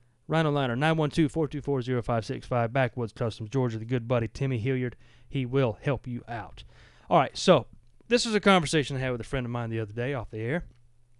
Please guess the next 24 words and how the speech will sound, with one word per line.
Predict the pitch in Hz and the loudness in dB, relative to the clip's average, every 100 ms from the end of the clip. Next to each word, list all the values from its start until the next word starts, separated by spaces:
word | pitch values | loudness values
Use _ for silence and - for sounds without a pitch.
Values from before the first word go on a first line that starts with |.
| - - - | -20 -14 -4
and | 170 | 0
I'm | |
not | 185 160 | 2 0
sure | - 160 | 0 -2
why | 135 127 139 139 135 123 - - - | 0 0 2 2 0 -2 -10 -18 -8
we | 135 | -4
had | 127 123 | -4 -4
this | 120 | -6
conversation. | - 123 107 135 127 | -6 -8 -6 -8 -8
It | 127 | -8
kind | 135 | -6
of | 123 | -6
evolved. | 113 143 160 139 | -4 0 2 0
I | |
think | 123 160 | -2 -4
we | 143 | -2
were | 127 | -4
poking | 113 143 127 110 | -2 -6 -6 -6
fun, | 139 131 135 127 | -2 0 -2 -2
or | 120 | 2
I | 131 | 2
was, | 135 104 104 117 - - - - - | 2 -2 -6 -8 -14 -18 -12 -12 -8
at | 131 120 | -6 -2
mascots. | 139 143 - 104 - | 0 0 -2 -6 -8